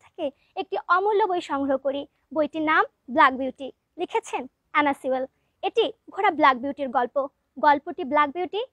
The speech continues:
নিজেই ব্যক্ত করেছে। এটি প্রাণী জগৎকে তাদের পরীক্ষা, আনন্দ, বেদনা দিয়ে প্রাণবন্ত করে তুলেছে। আজ আমি Black বিউটির গল্পটির Chapter ওয়ান, My Early Home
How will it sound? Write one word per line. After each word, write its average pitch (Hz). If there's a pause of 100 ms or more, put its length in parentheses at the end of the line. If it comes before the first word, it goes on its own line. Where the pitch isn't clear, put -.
(160)
নিজেই 320
ব্যক্ত 247
করেছে। 262 (400)
এটি 330 (320)
প্রাণী 311
জগৎকে 320 (100)
তাদের 302 (140)
পরীক্ষা, 311 (280)
আনন্দ, 311 (120)
বেদনা 339
দিয়ে 359 (240)
প্রাণবন্ত 269 (100)
করে 247
তুলেছে। 269 (380)
আজ 349 (100)
আমি 349 (280)
Black 311
বিউটির 392
গল্পটির 277 (200)
Chapter 285
ওয়ান, 285 (280)
My 285 (180)
Early 320
Home 440